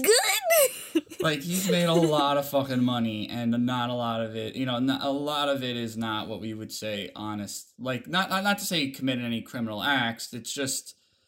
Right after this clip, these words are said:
Speaker 2: how do, how would you put it?
Speaker 1: Exploitive.
Speaker 2: Exploitive, yes.
Speaker 1: Yeah.
Speaker 2: So
Speaker 1: Definitely.
Speaker 2: But, like, he kinda got his starts, again, in hip-hop and was just, like, doing, like, organizational things for, like, hip-hop events and just kind of worked his way into wanting to be this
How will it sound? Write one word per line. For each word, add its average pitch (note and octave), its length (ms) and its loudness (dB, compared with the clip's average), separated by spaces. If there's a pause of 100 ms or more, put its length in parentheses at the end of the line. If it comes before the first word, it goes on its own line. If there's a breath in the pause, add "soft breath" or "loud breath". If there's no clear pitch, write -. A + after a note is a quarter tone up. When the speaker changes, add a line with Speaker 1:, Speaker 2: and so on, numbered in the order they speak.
(840)
Speaker 2:
how D#3+ 200 -2
do, C#3 60 -2
how C#3 160 -4
would D#3+ 140 -6
you C3+ 120 -2
put F#2+ 220 -10
it? F2 200 -12 (1040 soft breath)
Speaker 1:
Exploitive. A3 680 -4 (200)
Speaker 2:
Exploitive, F#3 840 -6
yes. A#2 460 -8 (100)
Speaker 1:
Yeah. A3 480 -2 (1400)
Speaker 2:
So - 300 -2
Speaker 1:
Definitely. A3 760 -6 (960)
Speaker 2:
But, D#3 160 0
like, D#3 260 0
he F#3 260 -4
kinda F3+ 320 -2
got D#3 160 0
his C#3+ 120 -2
starts, C3+ 480 0
again, B2 400 0
in B2+ 200 -4
hip-hop A#2+ 640 -8
and A#2 240 -4
was A#2 160 -4
just, - 420 -8
like, B2 300 -2
doing, B2+ 340 -2
like, A#2+ 220 -2
organizational A#2 800 -4
things A2+ 300 -6
for, A2 140 -10
like, G#2 180 -6
hip-hop A#2 480 -6
events A2 440 -6
and A2 140 -4
just A#2 300 -6
kind B2+ 180 -4
of A2+ 120 -6
worked A2 340 -6
his A2+ 160 -8
way A2 240 -4
into G#2 260 -8
wanting G#2 440 -6
to A2 140 -10
be G#2 280 -6
this G2 380 -10